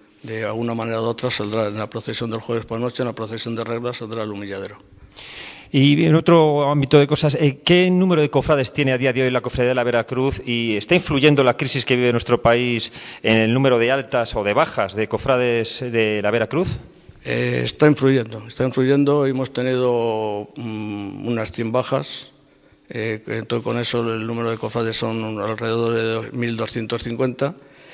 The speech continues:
Speaker 1: y los años anteriores sí que ha habido mayor número de solicitudes de ingresar de cofrades. Eh, ahora ya cuando empieza la cuaresma se suelen,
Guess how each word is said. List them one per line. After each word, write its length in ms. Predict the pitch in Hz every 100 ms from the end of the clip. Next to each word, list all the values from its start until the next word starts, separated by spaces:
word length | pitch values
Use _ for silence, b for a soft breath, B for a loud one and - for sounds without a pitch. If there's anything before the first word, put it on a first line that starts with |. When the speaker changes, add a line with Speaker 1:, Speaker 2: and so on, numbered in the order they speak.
| B -
Speaker 1:
y 160 | 147 151
los 240 | 139 120
años 260 | 143 143 143
anteriores 560 | 127 139 139 143 139
sí 140 | - 139
que 120 | 127
ha 20 |
habido 760 | 127 127 120 113 110 104 101 101
mayor 600 | 104 107 110 113 113 120
número 400 | 123 120 117 117
de 580 | 113 110 107 107 107 98
solicitudes 760 | - 110 107 110 123 120 120
de 160 | 113 107
ingresar 420 | 110 110 - 117
de 160 | 113 107
cofrades. 560 | 104 - 104 - - - b b b b -
Eh, 360 | 113 110 110 113
ahora 220 | 120 120
ya 160 | 120
cuando 240 | 120 117 113
empieza 300 | 107 113 123
la 100 | 113
cuaresma 640 | 113 113 120 120 123 117 110
se 180 | - 107
suelen, 960 | - 120 117 113 113 110 110 101 98